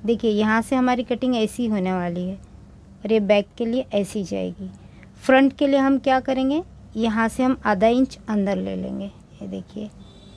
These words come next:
ये हमारा front का आने वाला है। front के लिए हम यहाँ से अंदर लिए, देखिए अभी यहाँ से लाइन ऐसी आएगी, इसको touch करेगी, इसको touch करते हुए यहाँ से आके इसको टच करेगी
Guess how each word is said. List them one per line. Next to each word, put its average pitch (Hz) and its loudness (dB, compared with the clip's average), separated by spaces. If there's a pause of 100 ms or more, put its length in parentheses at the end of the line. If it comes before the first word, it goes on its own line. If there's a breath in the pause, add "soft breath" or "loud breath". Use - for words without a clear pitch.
(160)
ये 220 2
हमारा 220 2
front 208 -2
का - -8
आने 180 -2
वाला 180 -6
है। 196 -12 (480 loud breath)
front 247 2
के 262 4
लिए 254 2
हम 262 2 (240)
यहाँ 233 0
से 262 0
अंदर 233 0
लिए, 254 0
देखिए 208 -2
अभी 214 0
यहाँ 226 2
से 277 2
लाइन 262 2
ऐसी 220 -2
आएगी, 240 0 (540)
इसको 220 0
touch 240 -2
करेगी, 233 0 (200)
इसको 254 -2 (100)
touch 233 -4
करते 226 0
हुए 220 0
यहाँ 208 0
से 226 -6
आके 208 -4 (2000)
इसको - 0
टच 220 0
करेगी 214 0